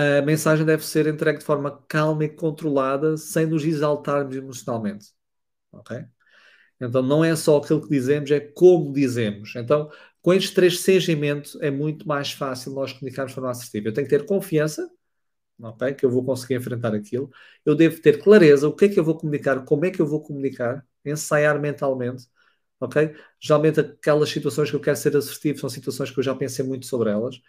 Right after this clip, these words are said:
Como é que eu posso comunicar isto sem ser agressivo? E como é que eu posso comunicar isso respeitando a outra parte? Ok? E se a outra parte me responde de outra forma, o que é que eu posso dizer? E controlo. Quando chegar lá, tentar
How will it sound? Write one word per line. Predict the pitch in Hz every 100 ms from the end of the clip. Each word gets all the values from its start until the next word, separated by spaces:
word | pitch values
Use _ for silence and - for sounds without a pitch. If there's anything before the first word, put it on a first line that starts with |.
| _ _
Como | 143 156
é |
que | 156
eu | 151
posso | 143 -
comunicar | 139 - 139
isto | 131 127 -
sem | 135
ser | 123 127
agressivo? | 123 - 120 120 120 _ _ _ _ _ _ _ -
E | 127
como | 139 135
é |
que | 113
eu | 135
posso | 139 -
comunicar | 139 135 135
isso | 131 -
respeitando | - 139 127 127
a |
outra | 127 127
parte? | 117 110 123 - _ _ _ _ _ _
Ok? | 113 - 120 123 - _
E | 156 143
se | 156
a |
outra | 151
parte | 143 143 156
me |
responde | - - _ _ _ _ _ _ _ _ _ 151
de | 143 131 135
outra | 135
forma, | 131 143 127 123
o |
que | 135
é |
que | 147
eu | -
posso | 131 123
dizer? | 117 104 120 - _ _ _ _ _ _ _
E | 151
controlo. | - 151 147 147 117 107
Quando | - 123
chegar | - 135
lá, | 123 131 143
tentar | - 151 135 127 131 131 135